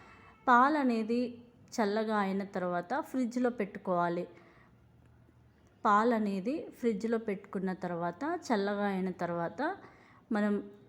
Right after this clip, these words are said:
ఇలా చూసినప్పుడు మీగడ అనేది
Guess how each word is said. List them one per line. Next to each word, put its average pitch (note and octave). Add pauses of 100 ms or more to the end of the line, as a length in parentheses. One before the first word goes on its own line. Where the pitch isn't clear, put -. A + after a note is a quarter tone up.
(960)
ఇలా A3+ (140)
చూసినప్పుడు A3 (480)
మీగడ C#4+ (160)
అనేది F#3+